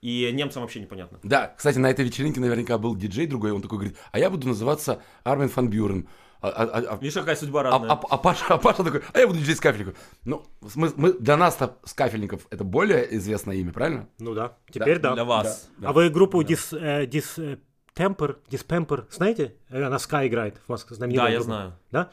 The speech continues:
Speaker 1: Да.
Speaker 3: Я был ихним, э, п-, этим проводником в Германии, когда у них были
Speaker 1: В смысле,
Speaker 3: концерты по
Speaker 1: в,
Speaker 3: Германии.
Speaker 1: в, в, в поезде проводником?
Speaker 3: Не-не, они
Speaker 1: В Германии?
Speaker 3: переводчиком
Speaker 1: В поезде
Speaker 3: был в
Speaker 1: ехали,
Speaker 3: Германии.
Speaker 1: билеты
Speaker 3: Они
Speaker 1: проверял?
Speaker 3: выступали в Германии, я был ихним переводчиком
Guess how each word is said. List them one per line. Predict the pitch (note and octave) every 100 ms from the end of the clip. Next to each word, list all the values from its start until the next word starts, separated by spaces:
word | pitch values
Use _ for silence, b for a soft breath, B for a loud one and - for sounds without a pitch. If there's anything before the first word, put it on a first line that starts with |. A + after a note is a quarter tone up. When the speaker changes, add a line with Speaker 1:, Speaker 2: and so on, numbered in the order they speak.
| B
Speaker 1:
Да. | A#2
Speaker 3:
Я | C3+
был | C#3+ D#3+
ихним, | D#3+ D3 - C#3+ C3+
э, | C#3+ C3 B2+ B2
п-, | - A2+ C3 B2
этим | A#2+ G#2+
проводником | B2 B2+ B2 C3+
в | A#2
Германии, | A#2 C3 B2 A2+
когда | -
у | G#2+
них | G#2
были | G#2 G#2
Speaker 1:
В |
смысле, | A2+ C3
Speaker 3:
концерты | A#2+
по | G#2+
Speaker 1:
в, |
Speaker 3:
Германии. | B2 A#2 A#2+
Speaker 1:
в, | A#2+
в, | A#2 A#2
в | G#2+
поезде | E3 G#3+ D#3 A2+
проводником? | G#2+ A2+ G#2+ A#2 F3
Speaker 3:
Не-не, | G#3 B3
они | F3+ F#3
Speaker 1:
В |
Германии? | F3 A#2+
Speaker 3:
переводчиком | G3 G3+ -
Speaker 1:
В | F#3+
поезде |
Speaker 3:
был | D3+
в | G3+
Speaker 1:
ехали, | F3+
Speaker 3:
Германии. | E3 C#3
Speaker 1:
билеты | A#2 -
Speaker 3:
Они | C#3 E3+
Speaker 1:
проверял? |
Speaker 3:
выступали | D#3+ B2 F#3 F3+ D3+
в | C3
Германии, | D3 E3 G3+ D#3
я | C3+
был | D#3
ихним | D3
переводчиком | C#3 C#3 C3 - A2